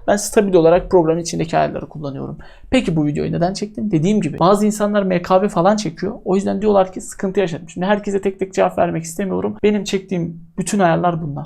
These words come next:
Dediğim gibi burada mesela masaüstü ses üzerinde hiçbir filtrem yok zaten. İşte özellik yok. Hiçbir filtrem yok. Mikrofon üzerindeki filtrem sadece şu.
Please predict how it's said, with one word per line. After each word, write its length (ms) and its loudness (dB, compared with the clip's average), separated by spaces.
Dediğim 240 0
gibi 180 -12
burada 240 4
mesela 260 0
masaüstü 460 0
ses 260 0
üzerinde 500 -4
hiçbir 280 -2
filtrem 440 -4
yok 180 -8
zaten. 300 -18
İşte 120 -16
özellik 480 -8
yok. 240 -6
Hiçbir 280 -4
filtrem 400 -2
yok. 300 -4
Mikrofon 440 2
üzerindeki 580 0
filtrem 520 -2
sadece 680 2
şu. 300 0